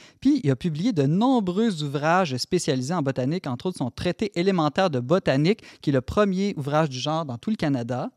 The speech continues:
Euh, il a publié aussi le catalogue des arbres fruitiers et son œuvre maîtresse, Le Verger canadien, rempli de renseignements utiles pour réussir la culture des fruits et légumes. Et puis, c'était un,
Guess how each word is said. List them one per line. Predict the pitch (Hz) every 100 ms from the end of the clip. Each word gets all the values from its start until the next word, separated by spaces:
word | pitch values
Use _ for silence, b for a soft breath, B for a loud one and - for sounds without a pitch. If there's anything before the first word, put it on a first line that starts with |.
| B B B -
Euh, | 131
il | 139 143
a |
publié | 135 160 170
aussi | 160 - 214
le | 151
catalogue | 127 175 160 170 185
des | 139 135
arbres | 156 135
fruitiers | - - 226 - - 160 180 247 190
et | 233 -
son | 143 139
œuvre | 180 165
maîtresse, | 143 127 - 196 -
Le | 135 139
Verger | 131 214 151 208
canadien, | 214 190 185 131 120 135 165 - B B
rempli | 127 165 - 208
de | 135
renseignements | 120 170 - 143 160 -
utiles | 160 - 175
pour | 156 120
réussir | 147 131 - 175
la | 117
culture | - 160 - 185
des | 131
fruits | - - 214
et | 151
légumes. | 143 110 123 160 202 135 B B B
Et | 147
puis, | - 240
c'était | 165 143 196 214 143
un, | 131 123 120 123